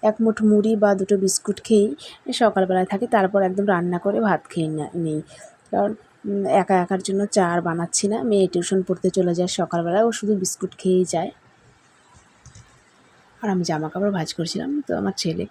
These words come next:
ও টিভির ঘরে, আহ, ঠাকুমা ঠাকুরদার সাথে টিভি দেখছে। ও তো টিভি দেখে না, ওই ঘোরাফেরি হচ্ছে।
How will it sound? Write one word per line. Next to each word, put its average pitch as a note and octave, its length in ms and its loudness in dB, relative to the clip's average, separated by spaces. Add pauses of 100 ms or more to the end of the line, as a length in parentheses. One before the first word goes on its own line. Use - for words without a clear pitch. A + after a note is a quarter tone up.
(280)
ও C#4 60 2
টিভির G3+ 420 2
ঘরে, G3 140 2
আহ, F#3+ 800 -2
ঠাকুমা F3 400 -2
ঠাকুরদার F3 420 -4
সাথে G#3+ 220 -2
টিভি G3 260 0
দেখছে। F3 420 -4
ও D4+ 60 -4
তো D4+ 120 0
টিভি G#3+ 240 2
দেখে G3+ 240 -2
না, C#4+ 160 0
ওই D4 120 2
ঘোরাফেরি G3 480 0
হচ্ছে। G3+ 280 -4